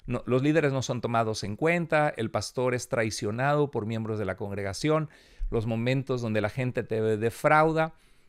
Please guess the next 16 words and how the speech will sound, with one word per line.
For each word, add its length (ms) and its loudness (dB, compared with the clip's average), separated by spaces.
los 200 0
momentos 640 0
en 160 -4
que 180 2
has 160 2
luchado 540 2
y 80 2
has 160 -2
hecho 220 -4
de 120 0
todo 340 0
y 40 -2
la 80 0
iglesia 340 -2
no 220 -6
crece 480 0